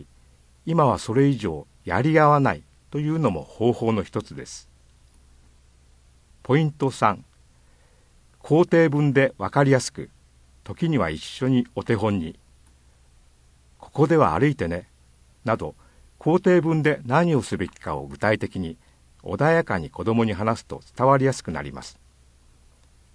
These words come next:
「一緒におもちゃを片付けよう」と共に行ったり、やり方を教えたりするのも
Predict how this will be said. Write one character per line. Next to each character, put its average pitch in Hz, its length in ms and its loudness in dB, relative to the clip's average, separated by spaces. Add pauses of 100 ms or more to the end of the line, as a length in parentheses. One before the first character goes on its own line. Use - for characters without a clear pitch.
(180)
「一 127 120 -2
緒 - 180 -2
に 175 100 2
お 170 80 2
も 175 100 0
ち - 60 0
ゃ 123 80 6
を 95 40 0
片 - 220 0
付 127 180 0
け 135 40 6
よ 95 220 2 (640)
う」 - 20 -20
と 160 160 -2 (280)
共 123 200 -2
に 143 80 4
行 131 200 2
っ 110 140 2
た - 160 -8
り、 127 160 -12 (520)
や 92 120 -4
り 135 100 2
方 139 260 2
を 135 120 4
教 143 140 2
え 139 40 2
た 139 120 0
り 107 80 -2
す - 140 -10
る 85 60 -6
の 80 100 -6
も 71 160 -12